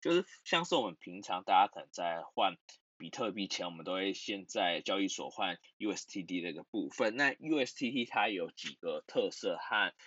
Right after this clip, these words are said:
为何就是在这集 Crypto 有建议大家可以多换U S T C的一个原因，就是为何我们这么多人会使用U S T T，其实最主要就是因为它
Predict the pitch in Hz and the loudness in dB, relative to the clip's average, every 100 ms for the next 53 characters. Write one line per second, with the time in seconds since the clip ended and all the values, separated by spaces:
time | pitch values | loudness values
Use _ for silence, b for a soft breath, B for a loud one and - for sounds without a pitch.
0 | B - 143 123 - 90 98 90 - 101 | B -2 4 4 2 -6 -6 -8 -6 -4
1 | 90 82 78 - _ _ - 127 120 123 | -2 -2 -4 -6 _ _ 2 4 6 2
2 | - 87 - - - 104 87 82 78 110 | 0 -6 -4 -6 -4 0 0 0 -2 -2
3 | 98 92 87 - 78 - 90 95 92 90 | 0 2 2 2 -8 -8 -6 -4 -2 -2
4 | - - 87 - 90 76 - 82 78 85 | -4 -8 -6 -6 -6 -6 -6 -6 -4 -6
5 | 87 67 50 - 82 80 _ _ _ _ | -6 -8 -14 -12 -12 -12 _ _ _ _
6 | _ _ _ _ - 143 170 175 139 104 | _ _ _ _ -2 4 8 10 10 6
7 | 95 92 - 123 101 110 104 82 101 98 | 0 -4 -2 -2 -2 -2 0 0 0 -6
8 | - 85 92 87 98 - - 92 92 90 | -4 -2 -2 0 0 -2 -8 -8 -4 -4
9 | - 95 104 - - 123 - 95 98 98 | 2 2 2 0 -2 -2 0 -2 0 -2
10 | - 98 95 101 110 95 | -4 -4 -4 -2 2 2